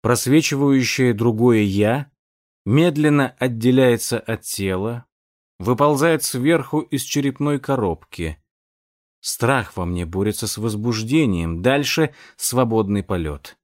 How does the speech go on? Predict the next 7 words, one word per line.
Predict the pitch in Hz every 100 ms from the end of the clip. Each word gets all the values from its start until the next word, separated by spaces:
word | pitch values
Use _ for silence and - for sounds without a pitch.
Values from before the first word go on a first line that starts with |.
| _ _ _ _ _ _ _
Другое | 85 110 113 135 135
«я» | 127 127 143
наблюдает | 131 120 117 117 120 131 120 - _ _ _ _ _
за | 90 123
своим | 117 110 120 131 120
бывшим | 107 110 - 110 104
телом. | - 85 76 76 73